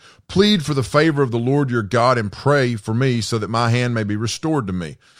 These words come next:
So now he <laughs> asks, the, he recognizes that the prophet of God is the prophet of God. And so he asks him to pray to God, "Please pray to Yahweh," you know, and, and a-, ask him to fix my hand back. So the man pleads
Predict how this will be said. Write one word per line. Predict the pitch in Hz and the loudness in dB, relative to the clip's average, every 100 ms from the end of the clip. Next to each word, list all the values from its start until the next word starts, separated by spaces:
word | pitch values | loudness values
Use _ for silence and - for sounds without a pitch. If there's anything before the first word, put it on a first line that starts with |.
| - | -16
So | - 113 | -4 0
now | 120 175 156 | 2 2 4
he | 127 143 | 2 2
<laughs> | |
asks, | 135 - 123 - - | 0 0 -4 -4 -6
the, | 104 117 | -6 -2
he | 131 | 2
recognizes | 135 123 185 202 196 131 107 95 107 98 | 2 2 0 0 -2 0 0 0 -2 -2
that | 107 92 | -4 -6
the | 92 | -10
prophet | - 120 110 101 | -4 -2 -2 -6
of | 92 | -8
God | 98 95 95 | -6 -4 -6
is | 92 98 87 | -6 -6 -8
the | 90 | -10
prophet | 98 87 80 | -8 -8 -10
of | 85 76 | -14 -12
God. | 80 95 120 - - - - _ - | -10 -10 -12 -20 -20 -20 -20 _ -6
And | 101 98 | -4 -2
so | 113 113 | 0 0
he | |
asks | 107 107 - 127 | 2 0 -2 -2
him | 120 | -2
to | 107 | -2
pray | 110 104 | 0 0
to | 101 | 0
God, | 98 95 104 - - | -2 -2 -4 -8 -10
"Please | 117 117 | -8 -6
pray | - 107 | -4 -4
to | 110 | -2
Yahweh," | 92 101 95 92 | -2 -2 -2 -4
you | 92 | -4
know, | 85 98 | -4 -4
and, | 90 - | -6 -8
and | 90 | -6
a-, | 92 98 - | -4 -4 -4
ask | 95 - - | -6 -6 -8
him | 90 | -8
to | 87 | -10
fix | - 104 - | -10 -12 -8
my | 90 76 | -10 -6
hand | 98 92 | -6 -6
back. | 69 67 - - _ _ _ _ | -10 -14 -18 -20 _ _ _ _
So | - | -2
the | 123 | 0
man | 123 131 127 | 2 2 0
pleads | - 131 131 107 | -2 -2 -2 -4